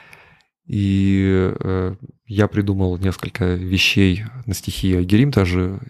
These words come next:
и для хора специально переложил, разложил на голоса. И вот, э, если не ошибаюсь, в апреле, что ли, в феврале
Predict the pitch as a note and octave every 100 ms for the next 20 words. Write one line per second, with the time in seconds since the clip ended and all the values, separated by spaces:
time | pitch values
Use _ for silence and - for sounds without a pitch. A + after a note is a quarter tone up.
0 | - - G#2 F#2+ F#2 G2+ F#2+ F#2+ - -
1 | F2 E2+ G2+ F2+ F2+ B2 C3 F#2+ F2+ F2+
2 | F2+ F2+ F2+ G2 - A#2+ C3+ - - -
3 | - - G2 F#2+ - - F#2 F2+ F2+ G2
4 | F#2+ - - F#2+ G2 - F#2 F2 F2+ -
5 | A2 A2+ - - F2+ F#2+ - F#2 F2+ G#2+
6 | A2+